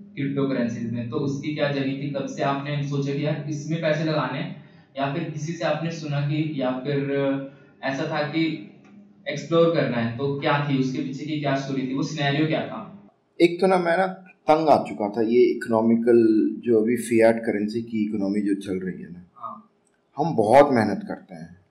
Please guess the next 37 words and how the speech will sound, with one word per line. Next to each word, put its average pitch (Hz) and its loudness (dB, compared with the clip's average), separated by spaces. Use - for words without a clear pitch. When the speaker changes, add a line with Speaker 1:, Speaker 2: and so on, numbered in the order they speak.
Speaker 2:
है 117 -10
ना, 131 -4
ईमानदारी 110 4
से, - -4
और 160 6
शायद 165 4
टैक्सपेयर्स - 4
की 135 -2
ज़्यादा 127 8
वैल्यू 107 4
नहीं 104 4
है - -6
किसी 117 -16
भी 113 -2
सरकार 104 -4
के 101 -4
उस - -16
पे, - -14
और 113 8
हर 123 4
डिपार्टमेंट 107 0
वाले 101 0
या 98 -6
सबको 110 -2
ऐसा 107 0
लगता 101 -6
है 104 -6
कि 107 -6
लोग 101 -4
बहुत 113 8
कमा 98 -2
रहे 98 -8
हैं, 95 -10
मज़े 104 0
कर 107 -4
रहे 95 -8
हैं, 92 -14